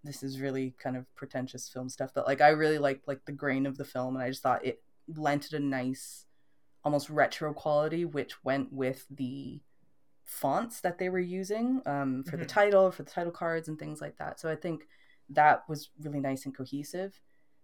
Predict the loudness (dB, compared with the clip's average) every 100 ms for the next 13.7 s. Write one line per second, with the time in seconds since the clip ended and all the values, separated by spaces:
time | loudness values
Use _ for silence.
0 | _ -2 2 4 4 2 0 4 6 6
1 | 0 -10 -16 -12 -6 -6 -6 -12 _ _
2 | _ -14 -12 -10 -12 -10 -4 -2 0 -2
3 | -4 -14 -12 -8 -6 -8 -8 -6 -6 -10
4 | -6 -2 -2 -2 -2 -2 -4 -6 -8 -14
5 | -6 -2 0 0 0 -4 -8 -8 -6 -6
6 | -4 -6 -8 -8 -6 -6 -8 -14 _ _
7 | 0 0 0 -4 -4 -4 -6 -12 -20 _
8 | -4 -4 -4 -6 -4 -4 -6 -6 -10 -12
9 | -18 -20 -20 2 10 12 12 10 10 12
10 | 12 12 10 8 6 4 2 4 2 2
11 | 0 -2 -2 -4 -4 -6 -6 -8 -14 -6
12 | -2 -2 -2 -4 2 4 4 2 0 -2
13 | -4 -6 -4 -6 -6 -6 -6